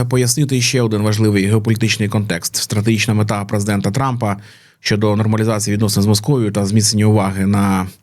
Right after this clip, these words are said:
Китай та Інді-, Індоки-, Тихоокеанський регіон означає відмежування від Європи, звичайно, від України і, можливо, від нато.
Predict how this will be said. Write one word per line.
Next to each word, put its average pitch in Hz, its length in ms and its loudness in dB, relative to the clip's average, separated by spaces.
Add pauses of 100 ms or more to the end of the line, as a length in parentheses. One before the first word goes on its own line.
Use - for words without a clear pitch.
(340)
Китай 120 500 -2
та 104 140 -6
Інді-, 104 440 0
Індоки-, 107 400 2 (220)
Тихоокеанський 104 580 -4
регіон 98 300 -2
означає 107 460 0
відмежування 113 560 -2
від 117 120 -2
Європи, 127 420 -2 (440)
звичайно, 143 400 0
від 120 120 0
України 120 580 0 (100)
і, 98 120 0
можливо, 107 320 4
від 143 140 2
нато. 82 300 -4